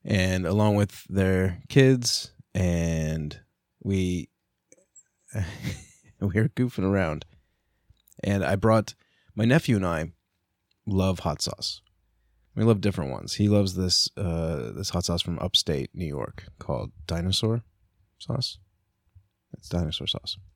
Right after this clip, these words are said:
or dino sauce. Loves it. I mean, he eats it with everything. And he bought, like, a, a big supply. And he gave me four bottles. And <laughs> I brought him one bottle of something else. But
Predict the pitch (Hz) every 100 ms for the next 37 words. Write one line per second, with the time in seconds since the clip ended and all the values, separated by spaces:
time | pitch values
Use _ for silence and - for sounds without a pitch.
0 | _ _ - - 85 87 78 - 62 -
1 | - - - - - - - _ - 110
2 | 107 90 82 104 107 101 98 104 95 -
3 | 95 82 92 - - - _ _ _ _
4 | - 101 90 90 90 - - - - -
5 | 98 95 92 90 82 87 76 71 69 -
6 | - 98 104 95 85 85 52 - - -
7 | _ _ _ _ _ _ _ _ _ -
8 | 95 87 85 87 82 - 98 85 82 -
9 | - - - - - 92 95 - - -
10 | - - - - 117 101 101 95 87 -
11 | - _ - 214 104 92 101 98 95 92
12 | 95 90 80 - 92 -